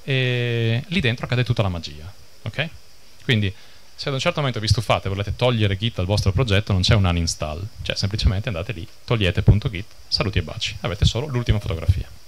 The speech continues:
Che cos'è la staging area? Che cos'è la working directory? La working directory è esattamente i file che avete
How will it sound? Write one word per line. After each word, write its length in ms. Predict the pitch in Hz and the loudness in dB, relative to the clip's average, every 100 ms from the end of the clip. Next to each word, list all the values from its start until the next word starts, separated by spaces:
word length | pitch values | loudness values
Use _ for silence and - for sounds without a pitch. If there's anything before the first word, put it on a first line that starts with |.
| - - - - - - - - - - - - - - - - - - - - | -18 -18 -10 -10 -10 -18 -14 -12 -12 -14 -16 -16 -16 -16 -18 -18 -18 -18 -18 4
Che 140 | - | 6
cos'è 160 | 156 147 | 8 8
la 80 | |
staging 300 | 123 127 107 | 8 8 8
area? 220 | 104 113 131 | 8 8 6
Che 60 | |
cos'è 140 | 113 110 | 6 4
la 80 | |
working 320 | 101 104 - 92 | 6 6 4 2
directory? 400 | 87 73 - - | 0 -2 -4 2
La 80 | 117 | 4
working 280 | 151 139 | 4 4
directory 420 | 135 123 120 135 101 | 4 4 2 2 2
è 200 | 92 - | 2 2
esattamente 1040 | 117 107 120 - 117 113 127 143 160 156 - | 2 4 2 2 4 4 2 0 0 -2 -2
i 120 | 120 | -2
file 360 | - - 90 107 | 4 6 6 2
che 100 | 117 | -2
avete 500 | 80 76 - 98 | -2 -8 -6 -6